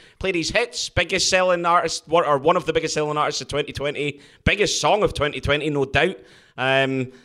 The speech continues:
you know, he's, he's got a greatest hits album because he's produced a load of records.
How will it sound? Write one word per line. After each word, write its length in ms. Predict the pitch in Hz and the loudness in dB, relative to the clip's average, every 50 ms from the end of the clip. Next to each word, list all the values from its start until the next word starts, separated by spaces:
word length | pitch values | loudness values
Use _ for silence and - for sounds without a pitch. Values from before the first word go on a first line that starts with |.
| _ _ _ - | _ _ _ -6
you 80 | 120 127 | -2 0
know, 340 | 139 139 135 131 131 117 - - - | 0 0 0 0 -4 -6 -10 -10 -8
he's, 280 | 127 131 127 - - - - | -6 -6 -6 -6 -8 -6 -6
he's 160 | 131 123 117 | -6 -6 -6
got 280 | - - 120 147 160 | -4 -4 -2 -2 -2
a 40 | 165 | -2
greatest 320 | 131 156 170 151 160 - - | -2 -4 -4 -4 -4 -4 -4
hits 180 | 165 - - | -4 -4 -2
album 380 | 160 147 165 160 165 185 185 180 | 0 0 0 0 0 -2 -4 -2
because 300 | 156 147 - 135 117 110 | -4 -4 -2 -4 -4 -4
he's 320 | 123 120 107 - - - | -4 -6 -6 -8 -10 -12
produced 480 | _ - - 101 - 147 190 196 - - | _ -12 -12 -8 -6 -6 -4 -6 -6 -6
a 40 | 147 | -4
load 200 | - - - 539 | 0 0 2 2
of 120 | - - | 2 2
records. 420 | - 587 698 - - 392 403 - | 2 2 0 0 0 0 2 2